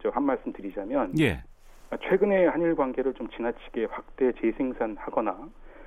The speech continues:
Speaker 1: 또 자극적으로 다룰 필요는 없지 않나 이렇게 생각이 듭니다.
Speaker 2: 음. 오는 이십칠 일 북미 정상회담이 베트남에서 열립니다.
Speaker 1: 네.
Speaker 2: 이 부분을 일본 언론들은 어떻게 다루고 있어요?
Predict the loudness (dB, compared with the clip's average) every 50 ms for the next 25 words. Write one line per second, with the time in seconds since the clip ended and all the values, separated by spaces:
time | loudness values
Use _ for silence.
0 | -20 -20 -8 -8 -4 0 2 4 4 4 2 4 2 2 4 4 2 2 2 0
1 | -2 -2 -2 -2 -2 -2 -6 -6 -4 -4 -4 -4 -6 -8 -4 -4 -4 -4 -4 -4
2 | -4 -2 -2 -2 -6 -6 -8 -10 -12 -10 -12 -8 -4 -2 0 0 0 -2 -4 -10
3 | -10 -10 -10 -8 -10 -12 -12 -14 -18 -20 -18 -12 -10 -8 -8 -8 -8 -10 -12 -14
4 | -14 -16 -18 -20 -20 -20 -20 -20 -20 -20 -20 -20 -20 -14 0 4 6 6 8 8
5 | 6 6 4 2 -2 -4 -8 -6 -2 2 4 4 4 4 4 4 6 6 6 6
6 | 4 4 2 2 0 0 2 2 2 2 2 2 0 0 2 2 2 0 0 0
7 | -2 -4 -2 0 2 2 4 4 2 2 0 -2 -2 -4 -2 0 2 4 4 6
8 | 6 4 4 4 2 0 -2 -4 -6 -6 -6 -8 -8 -6 0 2 2 4 2 2
9 | -2 -8 -12 -18 -20 -20 -20 -20 -20 -20 -20 -20 -20 -20 -20 -18 -8 -2 0 2
10 | 4 4 4 4 6 6 6 6 6 6 6 6 6 4 4 4 4 4 4 2
11 | 2 2 2 2 2 2 2 0 -2 -2 -2 0 0 0 0 -2 -2 -4 -4 -6
12 | -8 -8 -8 -6 -6 -8